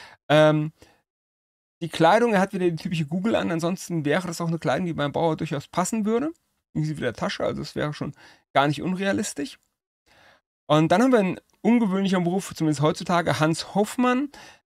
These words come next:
äh, vierzehnhundertfünfundsiebzig war Beckenschläger. Also der, äh, schlägt mit dem Hammer aus Messing, äh, äh, Waschschüsseln und so, auch etwas, das natürlich, äh, entsprechend der Nachfrage war. Jedes Haus braucht mehrere Waschschüsseln.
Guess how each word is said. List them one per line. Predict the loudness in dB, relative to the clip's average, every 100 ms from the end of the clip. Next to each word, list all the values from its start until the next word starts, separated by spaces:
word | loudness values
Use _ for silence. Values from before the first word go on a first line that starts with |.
| _
äh, | 0
vierzehnhundertfünfundsiebzig | 2 -2 -2 -2 2 2 2 -4 -2 -2 0
war | 0 0
Beckenschläger. | 0 -2 0 -2 -2 -2 -2 -2 -6 -8
Also | -10 -2
der, | 2 2 0 -12 -20 _ _
äh, | 0 2
schlägt | 2 4 4 2
mit | -2
dem | -2 0
Hammer | 2 2 2
aus | -2 -4 -4
Messing, | 0 2 0 0 0 0 -2
äh, | -6 -6 -6 -4 -8
äh, | -12 _ _ _ _ _
Waschschüsseln | -8 2 2 2 -2 -2 -4
und | -2 -2
so, | 0 0
auch | 0
etwas, | -4 -4
das | -4 -6
natürlich, | -2 2 2 0 -8
äh, | -8 -6 -8 -10
entsprechend | -8 -8 -4 -4 -2
der | -4
Nachfrage | 2 0 2 0 0
war. | -2
Jedes | -2 0 0 0
Haus | 0 0
braucht | -2 -2 -2
mehrere | -2 -2 0 0
Waschschüsseln. | -2 -2 -4 0 -2